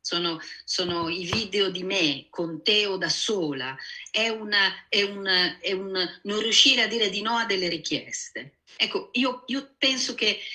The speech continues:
i social e la tecnologia siano pericolosi per questo, perché noi non riusciamo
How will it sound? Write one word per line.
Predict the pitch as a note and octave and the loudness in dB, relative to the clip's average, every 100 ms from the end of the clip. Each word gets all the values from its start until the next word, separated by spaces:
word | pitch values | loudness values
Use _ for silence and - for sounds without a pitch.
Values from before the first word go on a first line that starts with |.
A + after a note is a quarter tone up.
| - - | -12 -8
i | G#3 | -2
social | - C4 C4+ - B3+ A#3 G#3+ G3 | 2 2 2 2 2 2 2 0
e | G3 | 0
la | F#3+ G3+ | -2 -2
tecnologia | G#3+ G#3 G3 G3 F#3+ F3+ A3+ B3 B3 A#3+ - - _ _ - - | -2 -2 -6 -4 -4 -2 0 0 0 -2 -10 -20 _ _ -16 -4
siano | - A3 A#3 A3 G3+ F#3+ | -2 2 2 2 -2 0
pericolosi | G#3+ G3 G#3 A3 B3 A#3 | 0 0 -2 -2 -2 -2
per | G#3 G3+ F#3 - | -2 -2 -2 -6
questo, | - B3+ G#3 - - - C#3+ C3+ - | 0 2 2 0 -4 -6 -6 -6 -10
perché | - F3+ G#3+ | -6 -4 0
noi | A#3+ B3 | 0 0
non | G#3+ | -2
riusciamo | G3 G3+ - - B3+ B3+ B3 - | -6 -2 0 2 2 0 -4 -10